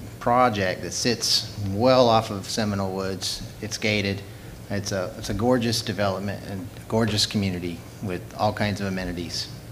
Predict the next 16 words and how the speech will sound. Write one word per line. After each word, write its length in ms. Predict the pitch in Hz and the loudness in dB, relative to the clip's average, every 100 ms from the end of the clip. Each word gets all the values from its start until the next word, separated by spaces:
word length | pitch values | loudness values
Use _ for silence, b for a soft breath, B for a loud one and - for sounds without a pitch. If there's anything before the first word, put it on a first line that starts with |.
| - | -8
And 320 | 95 90 90 | -6 -4 -6
it 80 | - | -6
puts 180 | 101 | -6
a 60 | 92 | -6
lot 320 | 92 95 98 | -2 2 4
of, 80 | 98 98 98 | 2 -2 -10
uh, 160 | 95 92 | -8 -10
population 600 | - 101 101 98 101 104 | 0 2 2 -2 -2 -2
density 460 | 98 98 98 98 98 B B B B - - | -2 -2 -2 -6 -6 B B B B -14 -2
in 240 | 104 95 | 0 2
one 180 | 104 110 | 2 2
place, 400 | - 101 98 98 | 2 2 2 0
but 180 | - 92 | -2 -2
in 140 | 95 | -2
a 60 | 92 | -2
very 400 | 95 104 101 | -2 0 0